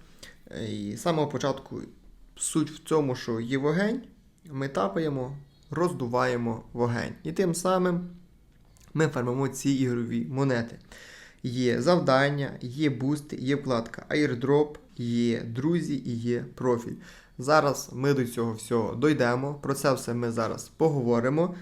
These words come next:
З самого початку є завдання. Ми нажимаємо на, бачимо, є завдання кожного дня, яке ми можемо виконувати. І якщо ми опустимося донизу,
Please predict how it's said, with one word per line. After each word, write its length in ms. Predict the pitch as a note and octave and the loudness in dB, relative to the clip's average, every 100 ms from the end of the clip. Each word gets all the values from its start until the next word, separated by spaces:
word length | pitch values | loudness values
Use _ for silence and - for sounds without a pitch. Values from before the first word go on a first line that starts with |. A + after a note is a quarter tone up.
| - - | -16 -4
З 40 | |
самого 320 | F#3 F#3+ E3+ | 0 2 2
початку 480 | E3+ D#3+ E3+ F3 C#3 | 0 2 2 2 -2
є 380 | A#2 A#2 B2 B2 - - | 0 2 2 0 -8 -12
завдання. 720 | A#2+ A#2 B2+ A#2+ B2+ A#2 G#2+ G#2+ - - - | -6 0 2 2 0 0 -4 -10 -14 -20 -6
Ми 140 | C#3 E3 | 2 4
нажимаємо 760 | D#3+ C3+ C#3 C3 A#2+ A2+ G#2+ A#2 | 4 2 2 2 2 0 -4 -4
на, 400 | A#2+ A#2 A2 G2+ G2+ A#2+ | -2 0 0 -4 -10 -8
бачимо, 480 | A#2 A#2 A#2 - A2+ | -2 -2 -2 -6 -4
є 380 | A2+ A#2 A#2 A2 | -2 -2 -2 -2
завдання 600 | A#2+ B2 B2+ B2+ A2+ G#2+ A2 | -2 -2 -2 -2 -2 -6 -6
кожного 440 | D3+ D#3+ F3 F3 | -2 2 4 4
дня, 440 | B2 A#2+ A#2 C3+ E3+ - | 4 2 0 -2 -6 -6
яке 220 | B2+ C#3 | -2 0
ми 100 | C#3 | 0
можемо 420 | C#3 C#3 C#3 C#3 | 2 0 0 0
виконувати. 800 | B2+ C3 C#3+ C3+ C3+ C#3 C#3 D#3+ - - - - | 0 -2 0 0 0 -2 -4 -8 -8 -20 -20 -8
І 280 | B2+ A#2+ A#2 G#2 A2 | -4 -2 -2 -4 -8
якщо 340 | A2 A#2+ - E3+ | -8 -6 -2 0
ми 120 | D3 | 0
опустимося 680 | B2 C#3 C3+ A#2+ A2+ A2 A2+ | -2 -2 -2 -4 -6 -8 -4
донизу, 600 | C#3+ D3 B2 A#2 D#3 | -2 0 0 -2 -4